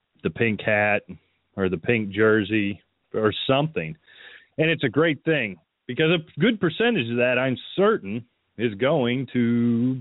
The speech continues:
breast cancer awareness. I assume the Susan G Komen gimmick. But to tell a player that beyond that time,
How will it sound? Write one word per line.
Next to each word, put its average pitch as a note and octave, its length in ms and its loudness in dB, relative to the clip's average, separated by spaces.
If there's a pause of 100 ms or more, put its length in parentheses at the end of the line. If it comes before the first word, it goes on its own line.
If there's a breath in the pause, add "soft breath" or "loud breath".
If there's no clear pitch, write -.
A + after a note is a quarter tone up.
breast A#2+ 260 2
cancer A#2+ 380 0
awareness. A#2 480 2
I G2 120 0
assume A2+ 500 -2
the G2+ 280 2 (120)
Susan A2 320 0
G A2 280 2
Komen A2 540 -2 (220)
gimmick. F#2+ 320 -2 (3250)
But B2 160 2
to G#2+ 80 -10
tell F3 260 2
a G#3 40 2
player E3+ 420 2
that B2+ 120 2
beyond D3+ 420 2
that F3+ 260 0
time, A#2 500 0